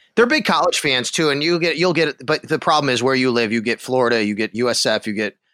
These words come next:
U C F, you get Florida State, you get Miami. And when I was down there, like, Florida State was super good, and Florida was super good, and Miami. So those were really the big three before U S F and U C F came aboard. So you have really good college fan base, but the problem is you're,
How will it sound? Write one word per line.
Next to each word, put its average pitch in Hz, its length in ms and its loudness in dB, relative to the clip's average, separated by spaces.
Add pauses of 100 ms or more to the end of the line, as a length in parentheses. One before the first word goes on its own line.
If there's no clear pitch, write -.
(180)
U 139 120 0
C 113 240 0
F, 98 220 -2
you 110 80 -4
get 110 100 -6
Florida 156 240 0
State, - 300 -4
you 101 60 -8
get 110 100 -6
Miami. 107 420 -2 (180)
And 139 60 -2
when 139 80 0
I 156 80 2
was 139 160 0
down 117 220 2
there, 110 200 2
like, 104 200 -2
Florida 139 200 0
State 135 200 -2
was 110 100 -4
super 123 320 -2
good, 107 260 0
and 101 140 -6
Florida 143 220 0
was 123 120 -4
super - 220 -4
good, 107 200 -2
and 104 60 -2
Miami. 135 300 0
So 120 220 0 (300)
those 156 220 2
were 127 80 0
really 131 200 2
the 101 60 -4
big 107 220 -2
three 131 180 0
before 104 240 -2
U 113 160 2
S 113 120 0
F 123 220 0
and 101 100 2
U 117 60 2
C 120 180 0
F 101 120 -2
came 107 160 0
aboard. 101 380 0
So 110 280 0 (140)
you 160 100 2
have 143 200 0 (120)
really 139 280 2
good 120 180 0
college 120 280 0
fan 117 180 0
base, 139 200 0
but 123 80 -6
the - 80 -16
problem 123 260 0
is 101 140 -4
you're, 107 240 -2